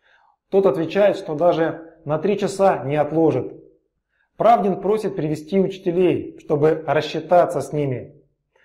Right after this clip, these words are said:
Когда приводят Вральмана, Стародум его узнает. Всем говорит, что Вральман у него три года кучером был. Очень удивился, что тот учителем стал.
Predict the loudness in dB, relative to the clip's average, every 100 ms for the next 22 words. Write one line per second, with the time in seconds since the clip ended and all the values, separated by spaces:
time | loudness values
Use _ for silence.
0 | _ _ _ _ -6 0 2 2 2 4
1 | 4 4 0 -4 2 2 2 0 -4 -8
2 | -14 _ _ _ -2 0 0 0 0 0
3 | -2 -4 -2 -2 -2 -6 -16 _ _ _
4 | _ _ -4 0 0 0 0 2 0 0
5 | -2 -2 0 2 2 2 -4 -4 -4 0
6 | 0 0 -4 -16 _ _ 2 4 4 4
7 | 6 6 4 2 -10 -2 0 0 0 -2
8 | 0 2 4 4 0 -10 -20 _ _ -2
9 | -2 -4 -8 -4 -2 0 0 -4 -6 -8
10 | -18 _ _ -10 0 0 0 -4 -12 -20
11 | _ -8 -4 -2 0 -2 -4 -2 -2 -4
12 | -14 -20